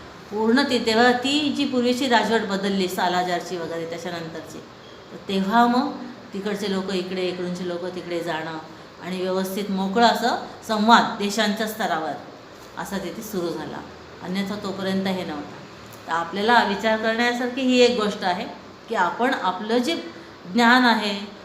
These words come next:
आपल्या ज्या परंपरा आहेत, आपली जी संस्कृती आहे, ती आपण पाळली पाहिजे. इथे चांगल्यापैकी पाळतात,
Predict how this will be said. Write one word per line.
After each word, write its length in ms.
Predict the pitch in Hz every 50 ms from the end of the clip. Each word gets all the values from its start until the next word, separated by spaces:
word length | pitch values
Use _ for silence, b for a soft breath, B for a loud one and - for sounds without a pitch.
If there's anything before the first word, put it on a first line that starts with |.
| - - -
आपल्या 240 | 185 - 233 240
ज्या 160 | 240 240 285 -
परंपरा 500 | - 247 233 240 240 233 247 240 233 220
आहेत, 360 | 214 208 202 208 202 196 208
आपली 200 | 208 208 233 240
जी 100 | 262 247
संस्कृती 540 | 254 247 233 233 233 - 254 240 240 247 226
आहे, 280 | 208 208 214 220 220
ती 40 | 311
आपण 380 | 269 240 233 - 302 320 302 -
पाळली 320 | 240 196 190 196 196 190
पाहिजे. 340 | 190 185 180 160 170 180 196 - - - - - - - -
इथे 180 | 175 180 240
चांगल्यापैकी 600 | 233 240 208 170 185 202 214 208 220 214 220 240
पाळतात, 440 | 240 240 233 202 202 226 233 269 226